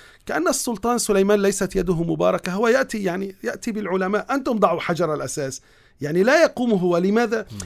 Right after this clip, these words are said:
Speaker 1: يريد يد طيبة. طيب، ما بها يدك التي جاهدت يا سليمان؟ <laughs> يدك طيبة، لكن
Speaker 2: نعم.
Speaker 1: انظر يقينه
Speaker 2: تواضع.
Speaker 1: على العلماء.
Speaker 2: نعم.
Speaker 1: أخي، عندما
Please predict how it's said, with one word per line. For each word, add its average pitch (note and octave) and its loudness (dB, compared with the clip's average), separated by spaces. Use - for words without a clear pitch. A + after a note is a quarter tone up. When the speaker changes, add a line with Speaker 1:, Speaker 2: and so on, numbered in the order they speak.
Speaker 1:
يريد A#3+ 2
يد G3+ 0
طيبة. F#3+ 0
طيب، E3+ -6
ما C4+ -4
بها G#3+ -2
يدك E3+ 0
التي D#3+ -2
جاهدت D3 -4
يا C#3 -2
سليمان؟ C#3 -6
<laughs> - -4
يدك C4 0
طيبة، G3 0
لكن F3 0
Speaker 2:
نعم. A3 -6
Speaker 1:
انظر G3 2
يقينه G#3+ 0
Speaker 2:
تواضع. D3+ 0
Speaker 1:
على D3 0
العلماء. B2+ -4
Speaker 2:
نعم. F2+ -12
Speaker 1:
أخي، F3+ -2
عندما E3 2